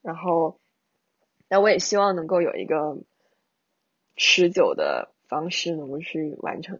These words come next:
这个事情。其实我还是想聊一下关于消费观的问题。其实我最近两年，最近一两年吧，我的消费观发生了一些改变。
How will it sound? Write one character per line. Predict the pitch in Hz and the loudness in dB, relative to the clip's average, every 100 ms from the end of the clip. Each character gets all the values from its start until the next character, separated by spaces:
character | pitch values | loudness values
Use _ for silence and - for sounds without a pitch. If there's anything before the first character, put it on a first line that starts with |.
| - | -14
这 | |
个 | - | -12
事 | - - | -10 -10
情。 | - - _ _ _ - - | -12 -16 _ _ _ -20 -6
其 | - | 2
实 | 381 | 6
我 | 247 | 6
还 | 202 | 6
是 | 240 | 4
想 | 269 190 | 4 -2
聊 | 151 101 170 | -2 -2 -2
一 | 240 | -4
下 | 247 180 | -4 -4
关 | 180 175 | -2 -4
于 | |
消 | 190 185 | -4 -6
费 | 196 | -6
观 | 160 160 170 | -6 -6 -4
的 | 165 | -6
问 | 143 - | -8 -14
题。 | - - - _ _ _ - - - | -20 -20 -20 _ _ _ -20 -20 -8
其 | - 262 | 0 4
实 | |
我 | 254 190 147 - _ _ _ _ _ - | 8 8 4 -4 _ _ _ _ _ -2
最 | 269 233 | 2 2
近 | 220 208 170 | 0 -4 0
两 | 123 87 | -2 -2
年， | 104 95 - | -8 -8 -4
最 | 240 | -4
近 | 226 226 | -2 0
一 | |
两 | 196 101 | 2 0
年 | 95 55 - | -2 -8 -8
吧， | 139 | -6
我 | 98 | -4
的 | 185 | -4
消 | 214 226 | 0 2
费 | 202 | 2
观 | 190 196 | 2 2
发 | 196 214 | 0 -2
生 | 202 | 0
了 | 196 | -2
一 | |
些 | 208 196 | 0 0
改 | 156 - | 0 -2
变。 | - 135 | -4 -6